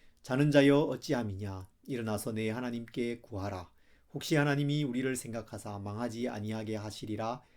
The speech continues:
하니라. 어, 제주도에 가면 도깨비 도로라는 곳이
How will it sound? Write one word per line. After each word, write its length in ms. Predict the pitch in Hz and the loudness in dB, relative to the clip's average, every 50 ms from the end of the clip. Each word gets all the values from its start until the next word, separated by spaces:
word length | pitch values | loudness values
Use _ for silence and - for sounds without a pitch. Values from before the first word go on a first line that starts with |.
| _ - | _ -18
하니라. 640 | - - 101 92 87 92 90 87 87 85 87 90 - _ _ _ _ _ _ _ _ _ _ _ _ _ _ _ _ _ _ _ _ _ - - _ - - - - - _ - - _ - - - - - - - - - - - - - - - - - - - - - - | -12 -10 -10 -10 -10 -10 -12 -12 -14 -14 -16 -18 -20 _ _ _ _ _ _ _ _ _ _ _ _ _ _ _ _ _ _ _ _ _ -20 -20 _ -20 -20 -20 -20 -20 _ -20 -20 _ -20 -20 -20 -20 -20 -20 -20 -20 -20 -20 -20 -20 -20 -20 -20 -20 -20 -20 -20 -20 -18 -14
어, 300 | 147 113 107 104 104 104 | -10 -8 -6 -6 -6 -6
제주도에 920 | 101 - 139 147 175 185 170 180 160 151 139 127 120 113 113 123 123 113 | 4 6 6 6 6 6 8 10 10 12 10 8 8 4 2 0 0 -2
가면 560 | 104 107 110 107 107 104 113 120 120 101 85 - - - - _ _ | -2 -2 -4 -2 -2 -2 -2 -4 -4 -6 -8 -12 -16 -20 -20 _ _
도깨비 480 | - 104 - - 175 185 180 175 151 | -16 -14 0 4 4 4 4 2 0
도로라는 600 | 127 120 101 98 98 98 98 98 95 92 95 95 | 0 0 0 0 0 -2 -2 -4 -6 -8 -8 -10
곳이 600 | 92 101 92 - - - 101 92 95 104 - - | -10 -12 -12 -12 -12 -12 -12 -12 -12 -12 -14 -16